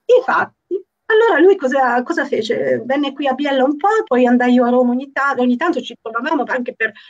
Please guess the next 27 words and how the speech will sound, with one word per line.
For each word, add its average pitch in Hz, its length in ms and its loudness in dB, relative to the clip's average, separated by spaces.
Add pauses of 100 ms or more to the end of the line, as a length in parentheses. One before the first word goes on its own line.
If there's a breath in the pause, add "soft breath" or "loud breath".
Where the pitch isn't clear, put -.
riuscire 277 580 -2
a 254 40 2
mettere 240 340 2
a 233 60 -2
punto 269 340 -2
un 226 80 -2
po' 220 160 -10
il 233 80 -6
lavoro. 294 480 0 (600 loud breath)
Avevamo, 320 840 4 (320)
lui 381 200 4
mi 320 100 4
aveva 254 280 2
già 247 140 -2
fatto 247 280 -10
il 240 80 -10
canovaccio 247 680 -4
un 240 100 -6
po' 247 180 -14
di 220 140 -20
quest'opera, 302 560 -4 (300 loud breath)
aveva 269 360 2
indicato 277 500 -2
i 240 60 -2
capitoli, 247 680 0
trenta 269 280 -8
capitoli 247 800 -4